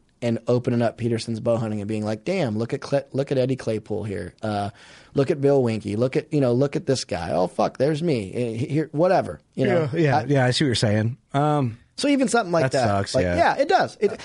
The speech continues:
Speaker 1: like, I think that's a heritage thing. I think, I think
Speaker 2: Yeah.
Speaker 1: we've lost some heritage.
Speaker 2: Something about print that's nice to, like, hold it.
Speaker 1: Yeah.
Speaker 2: Or, like, a D V D, it's cool to hold and look at it.
Speaker 1: It is.
Speaker 2: Um,
Speaker 1: It is. And it's exciting. You're like, wh-, like,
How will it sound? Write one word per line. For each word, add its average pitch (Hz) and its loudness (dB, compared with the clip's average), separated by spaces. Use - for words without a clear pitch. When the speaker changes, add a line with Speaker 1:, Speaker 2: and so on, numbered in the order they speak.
Speaker 1:
like, 233 2
I 226 6
think 285 2
that's 247 2
a 175 4
heritage 175 2
thing. 98 -4
I 170 2
think, 277 0
I 190 2
think 123 2
Speaker 2:
Yeah. 208 2
Speaker 1:
we've 185 0
lost 170 2
some 135 0
heritage. 113 0
Speaker 2:
Something 214 2
about 160 2
print 120 2
that's 104 0
nice 104 2
to, 104 0
like, 98 0
hold 95 0
it. 95 0
Speaker 1:
Yeah. 370 2
Speaker 2:
Or, 113 0
like, 107 0
a 104 2
D 107 2
V 101 2
D, 98 2
it's 95 -2
cool 104 -2
to 85 0
hold 92 0
and 87 -2
look 90 -2
at 90 0
it. 95 -2
Speaker 1:
It 156 2
is. 156 4
Speaker 2:
Um, 165 0
Speaker 1:
It 180 0
is. 139 0
And 208 0
it's 247 0
exciting. 220 0
You're 170 2
like, 165 2
wh-, 139 -2
like, 180 0